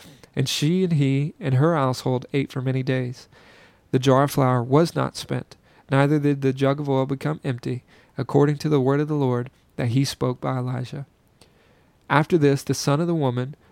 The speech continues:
the mistress of the house, became ill, and his illness was so severe that there was no breath left in him.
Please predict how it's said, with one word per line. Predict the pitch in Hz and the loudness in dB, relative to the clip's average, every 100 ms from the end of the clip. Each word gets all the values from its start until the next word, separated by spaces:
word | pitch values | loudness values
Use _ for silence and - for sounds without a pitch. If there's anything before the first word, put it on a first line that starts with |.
| - | -6
the | 127 | -2
mistress | 151 - 151 190 | 0 0 -4 -2
of | |
the | 165 | -2
house, | 139 127 123 | 0 -2 -4
became | - 131 131 127 127 - | -8 -4 -2 -2 -4 -4
ill, | 160 131 123 _ _ _ _ _ - | -2 -2 -6 _ _ _ _ _ -2
and | 127 | 4
his | 135 127 | 4 4
illness | - 151 156 135 127 - | 2 0 0 -2 -4 -6
was | 131 | -2
so | - 147 | 2 2
severe | 156 185 156 131 123 123 _ - _ | 2 -2 0 0 0 -6 _ -20 _
that | 131 | -2
there | 135 | 0
was | 123 117 | 0 0
no | 135 135 | 0 0
breath | 139 131 120 135 | 0 -2 -2 -4
left | 123 - | -6 -4
in | 127 | -4
him. | 123 123 | -4 -8